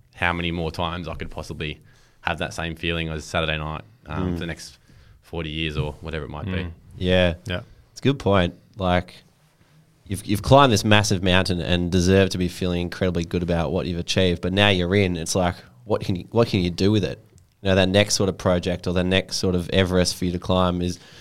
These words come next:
Speaker 2: might be something more closely aligned to the special feelings that some of the exec might have where they've started a new club and, and built something from scratch. Um, these different projects might live in different sort of forms anywhere in the world.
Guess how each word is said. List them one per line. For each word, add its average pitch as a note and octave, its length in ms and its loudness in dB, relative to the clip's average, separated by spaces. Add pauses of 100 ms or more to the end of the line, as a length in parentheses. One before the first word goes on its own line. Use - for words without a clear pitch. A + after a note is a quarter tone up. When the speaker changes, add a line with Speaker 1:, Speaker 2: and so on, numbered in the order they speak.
(240)
Speaker 2:
might G2+ 240 4
be G#2+ 80 2
something G#2 520 2
more G#2+ 200 4
closely G#2 360 2
aligned F#2+ 420 0
to F#2 460 0 (400)
the F#2 160 0
special G2 360 0
feelings F#2 420 -2
that F2+ 180 2
some F#2+ 140 -2
of F#2 60 0
the F2+ 80 2
exec F2+ 360 0
might F2 200 0
have E2+ 240 -6
where F2+ 120 -2
they've F2+ 100 -2
started F#2 400 0
a F2 60 -6
new F2+ 200 -4
club F2 320 -4
and, F2 160 -6
and E2+ 160 -10
built F2 200 -8
something F2 240 -10
from F2 180 -12
scratch. - 460 -8 (520)
Um, F2 420 2 (320)
these G2+ 180 2
different G2+ 280 0
projects F2+ 480 0
might F2+ 220 0
live F2+ 240 -2
in F2 340 -6
different F2+ 360 -8
sort F2+ 220 -4
of F2 60 -6
forms F2 540 -6 (400)
anywhere A2+ 340 4
in G2+ 80 4
the F#2+ 80 2
world. F#2 360 2